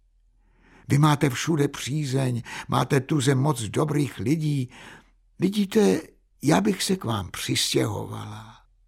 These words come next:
Kus peřin mám." Pan Vojtíšek mezi tím pomalu vstával. Už tu stál rovně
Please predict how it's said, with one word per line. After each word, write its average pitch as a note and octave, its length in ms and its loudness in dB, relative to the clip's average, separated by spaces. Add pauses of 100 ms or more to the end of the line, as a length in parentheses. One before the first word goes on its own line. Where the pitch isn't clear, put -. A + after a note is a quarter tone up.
(480)
Kus C#3 260 2
peřin B2+ 440 0
mám." G#2+ 760 -2 (1600)
Pan G2 220 0
Vojtíšek A2 600 0
mezi G#2+ 240 2
tím G2+ 240 -2
pomalu G#2+ 360 2
vstával. - 1040 -6 (1000)
Už - 200 0
tu B2+ 120 4
stál G2 440 0
rovně A2+ 540 0